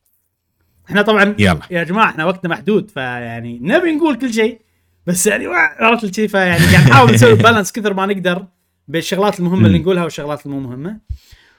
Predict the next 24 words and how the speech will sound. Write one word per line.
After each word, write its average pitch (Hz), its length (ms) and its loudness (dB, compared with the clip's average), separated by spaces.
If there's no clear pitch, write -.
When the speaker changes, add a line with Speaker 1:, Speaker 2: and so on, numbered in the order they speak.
Speaker 1:
ويلا 214 480 -2
Speaker 2:
نعم. 127 120 0
Speaker 1:
ننتقل 156 300 -6
للفقرة 123 220 -12
اللي 113 100 -12
بعدها. 107 340 -20
الحين 233 200 -2
عندنا 262 180 -2
فقرة 254 200 -2
الأخبار 226 300 -4
سريعة. 233 400 -2
عندنا 214 200 -4
خبرين. 196 380 -6
Speaker 2:
يس. - 480 -4
Speaker 1:
أول 311 180 0
شيء 208 320 0
بثزدا، 214 540 -2
آه، 156 160 -2
مو 170 200 -6
بثزدا، 131 380 -8
إكس 262 200 -4
بوكس 294 380 -6
وبثزدا 180 480 -2
عندهم 202 580 -4